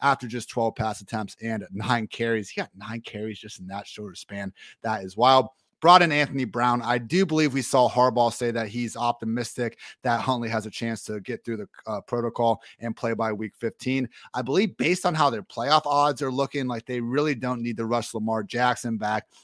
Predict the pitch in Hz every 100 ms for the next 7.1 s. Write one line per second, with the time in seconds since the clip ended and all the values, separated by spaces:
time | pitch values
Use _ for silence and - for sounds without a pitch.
0 | _ 113 120 120 - 117 117 113 98 120
1 | 107 95 110 113 113 107 - 110 107 104
2 | 98 113 - - 104 - 147 131 - -
3 | - 127 127 120 117 113 117 113 - 113
4 | 113 107 - 117 107 - - - 110 95
5 | 123 117 101 - 113 - _ _ _ _
6 | _ 156 196 170 143 _ - 131 135 123